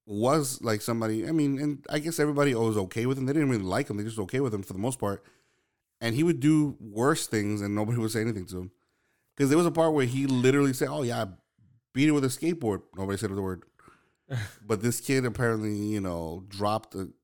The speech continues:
Speaker 1: like, th-, these carts and this person was attacking him, and they basically zip tied him to a chair. I'm like,
Speaker 2: "Yeah, call the police."
Speaker 1: Like, I thought that was so bizarre how they just jumped on him about everything.
Speaker 2: It's, the,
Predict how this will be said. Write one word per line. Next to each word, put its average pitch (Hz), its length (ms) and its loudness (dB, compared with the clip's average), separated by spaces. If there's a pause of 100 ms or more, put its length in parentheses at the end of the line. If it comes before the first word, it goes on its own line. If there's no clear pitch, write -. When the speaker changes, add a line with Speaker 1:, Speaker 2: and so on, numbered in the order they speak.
(240)
Speaker 1:
like, 95 220 -10
th-, 95 180 -18
these 98 200 -8
carts 135 300 -2
and 113 60 -6
this 98 80 -6
person 110 280 -4
was 95 100 -4
attacking 127 420 -4
him, 101 180 -6 (520)
and 120 140 -2
they 110 140 2
basically 113 580 -4
zip 113 300 -2
tied 117 260 2
him 104 100 -2
to - 140 -6
a 87 40 -6
chair. 131 260 -6
I'm 113 100 -2
like, 101 220 -6
Speaker 2:
"Yeah, 147 300 -2
call 214 280 0
the 233 80 0
police." 233 600 0 (200)
Speaker 1:
Like, 98 440 -8
I 120 100 -6
thought 127 180 -10
that 143 100 -4
was 123 140 -2
so 120 420 0
bizarre 117 420 -2
how 101 140 -2
they 98 120 -4
just 98 220 -8
jumped 110 340 -4
on 107 80 -2
him 95 120 -4
about 92 260 -4
everything. 92 460 -6 (1800)
Speaker 2:
It's, - 440 -6 (220)
the, 156 340 -12